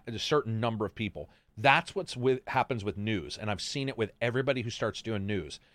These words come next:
There's a very particular group of people who watch video game news, and once you get to that point,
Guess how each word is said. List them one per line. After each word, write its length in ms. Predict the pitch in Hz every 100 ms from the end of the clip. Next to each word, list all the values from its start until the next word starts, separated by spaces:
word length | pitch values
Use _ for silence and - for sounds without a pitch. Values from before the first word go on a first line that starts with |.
| - _
There's 180 | 110 -
a 80 |
very 400 | 95 87 123 143
particular 540 | 160 131 - 151 151 131
group 480 | 95 117 135 156 185
of 100 | -
people 300 | 143 123 117
who 80 |
watch 220 | 107 92 -
video 360 | 85 98 110
game 320 | 127 143 151
news, 440 | 131 95 78 85 - _ _ _
and 200 | 104 95
once 360 | 101 113 - 151
you 80 |
get 320 | 139 104 139 -
to 100 | 117
that 220 | 104 -
point, 320 | 117 - -